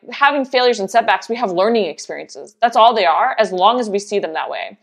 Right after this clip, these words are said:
So anything that hasn't worked for you in the past, embrace it, look at it, really analyze it, but take ownership of where you are currently if you really want to be successful in moving towards your goals this year. Because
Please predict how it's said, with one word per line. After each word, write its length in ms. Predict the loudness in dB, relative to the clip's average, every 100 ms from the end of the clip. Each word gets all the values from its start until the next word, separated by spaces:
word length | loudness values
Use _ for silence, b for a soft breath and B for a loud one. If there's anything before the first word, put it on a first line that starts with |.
| B B B
So 140 | -2
anything 320 | 0 0 0
that 100 | -2
hasn't 320 | 0 0 0
worked 160 | -2 -2
for 80 | -2
you 80 | -4
in 60 |
the 40 | 0
past, 300 | 2 2 -2
embrace 460 | -4 0 0 0
it, 220 | -4 -6 _ -14
look 340 | 0 2 4
at 200 | 2 2
it, 100 | 0
really 320 | 0 0 -2 -4
analyze 480 | -2 0 2 0 -4
it, 200 | -12 -16 b b b
but 160 | -6 -6
take 420 | -8 -2 -2 -4 -2
ownership 420 | 0 0 -2 -4
of 120 | -4
where 220 | -2 0
you 120 | 2
are 120 | 4 2
currently 480 | -2 -6 -2 -2
if 80 | -2
you 140 | -4 -2
really 260 | 2 2
want 140 | 2 -2
to 60 |
be 60 | -4
successful 520 | -8 -6 -6 -4 -4
in 100 | -4
moving 220 | -6 -8
towards 420 | -10 -6 -6 -6
your 120 | -8 -6
goals 320 | -4 -4 -4
this 240 | -12 -12
year. 320 | -10 -10 -12 b b b b
Because 260 | 0 0